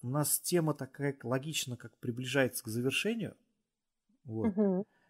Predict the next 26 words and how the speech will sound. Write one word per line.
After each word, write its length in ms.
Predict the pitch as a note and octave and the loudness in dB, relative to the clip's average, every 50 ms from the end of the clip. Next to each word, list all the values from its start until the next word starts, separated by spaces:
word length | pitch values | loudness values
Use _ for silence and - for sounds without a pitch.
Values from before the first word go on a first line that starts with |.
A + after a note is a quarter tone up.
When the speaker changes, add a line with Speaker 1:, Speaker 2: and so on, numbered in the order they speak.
| _ _ _ | _ _ _
Speaker 1:
У 80 | A2 A#2 | -2 4
нас 260 | B2+ D#3+ E3+ E3 - | 6 6 6 6 4
получился 760 | - - C#3+ C#3+ D3 C#3+ - - E3+ D#3+ D3+ D#3 - - D3 | 0 0 0 0 2 0 2 2 4 2 4 2 -2 -2 -2
сегодня 640 | B2 - - C#3 C3+ D3 D#3 D#3 C3+ C3 C3 C3 | -4 -2 -2 -2 2 4 2 2 2 0 -2 -2
живительная 540 | A#2+ A2+ C3 C3+ D#3 D#3 D3+ C#3+ C3 B2+ C3 | -2 -2 0 0 0 0 0 -4 -4 -4 -4
среда 440 | A#2+ - - C3 B2 B2+ D3 C#3+ C3+ - _ _ | -4 -4 -6 -6 0 2 2 2 2 0 _ _
практически 640 | - A2+ A#2+ B2 - - D#3 C#3+ - - - - - | -4 -2 -2 -2 -2 -8 -6 -4 -4 -4 -4 -4 -6
без 320 | B2 G#2+ B2 C#3+ C#3 C#3 - | -6 0 2 2 2 2 -2
технических 720 | _ - A2+ - - C3+ B2+ - - - - - - - | _ -14 -16 -10 -8 -8 -8 -6 -6 -8 -8 -10 -18 -10
накладок. 580 | B2 A#2+ B2 - D3+ F#3+ A#3 A3+ F#3+ - - - _ _ _ _ _ _ _ _ _ _ _ _ _ _ _ _ | -8 -8 -4 -2 2 2 2 2 2 -4 -6 -6 _ _ _ _ _ _ _ _ _ _ _ _ _ _ _ _
Мы, 180 | A2+ A#2 C#3+ D3+ D3 C#3+ C#3+ C#3 C#3 C#3 - | -2 2 4 4 6 6 6 4 4 2 0
э, 360 | - B2+ A#2+ A#2+ A#2+ A#2+ - A#2+ | -2 -2 0 0 0 0 -4 -8
хорошо 560 | - - - C#3 C#3+ C#3+ - - E3 D3 B2+ | -8 -2 2 2 2 2 4 6 6 6 6
и 100 | B2 A#2+ | 6 4
вот 200 | A#2 A#2 A#2 - | 2 2 0 -2
этот 220 | C#3 B2+ - _ - | -2 -6 -6 _ -12
эфир 300 | B2 - - C#3 B2+ G#2 | -12 -4 0 0 0 0
так 200 | - G2+ - _ | -2 -12 -14 _
качественно 600 | - B2+ A#2+ A2+ - - - - G#2+ G2+ G2 G2 | 0 0 0 2 0 -8 -8 -10 -12 -12 -10 -12
записали. 720 | F#2 F#2+ _ - G#2+ - - D#3 F3 G#3+ A3 D#3+ G#2 - _ _ _ _ _ _ _ _ _ | -12 -14 _ -10 -10 -6 -2 0 0 0 0 -2 -6 -8 _ _ _ _ _ _ _ _ _
Мы 180 | - A2 C3+ D3+ | -4 0 2 2
на 120 | D3 C#3+ | 4 4
него 280 | C3+ C3+ C#3 C3 C#3 C3+ | 4 4 4 6 6 4
обопремся, 680 | C3 B2 C3+ C3+ - C#3 D3 D3 C#3+ B2 - - A#2+ | 6 4 2 0 4 4 4 6 4 4 -2 -4 -6
будем, 460 | A2 A#2 B2 A#2 B2 A#2 A#2 A#2 - _ _ | -4 -4 -4 -4 -2 -4 -4 -6 -8 _ _
э, 920 | - A#2 A2+ A2+ A2 A2 A2 A2 G#2+ G#2+ G#2+ G#2+ G#2+ G#2 G#2 G#2 G2+ G2+ | -8 -4 -4 -2 -2 -2 -2 -2 -2 -2 -4 -4 -4 -4 -2 -4 -4 -4